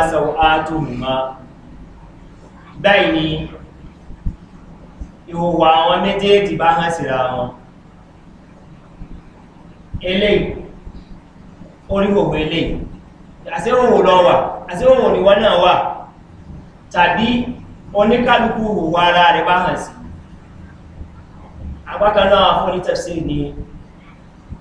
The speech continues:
nígbà wọn jẹ nínú igi, ìmọ́lẹ̀ tọ́lọ́run ọba fi bò wọn, Ọlọ́run bá ní kí ìmọ́lẹ̀ náà sì kú. Wọ́n bá rí pé, "Ah, ah,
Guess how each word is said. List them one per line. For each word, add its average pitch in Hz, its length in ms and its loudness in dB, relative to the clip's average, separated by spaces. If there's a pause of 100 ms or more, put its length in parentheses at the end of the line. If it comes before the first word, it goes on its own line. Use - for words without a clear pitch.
(320)
nígbà 208 280 0
wọn 190 260 4
jẹ 180 140 2
nínú 175 200 -2
igi, 156 280 -6 (1500)
ìmọ́lẹ̀ 196 640 0
tọ́lọ́run 190 480 2
ọba 175 320 0
fi 165 120 -4
bò 151 200 -6
wọn, 151 480 -4
Ọlọ́run 160 260 2
bá 170 80 2
ní 170 100 0
kí 175 120 -2
ìmọ́lẹ̀ 151 240 -2
náà 143 160 -4
sì - 160 -14
kú. 143 160 -16 (1800)
Wọ́n 175 160 -4
bá 190 100 4
rí 180 100 0
pé, - 120 -4
"Ah, 208 180 2
ah, 220 160 2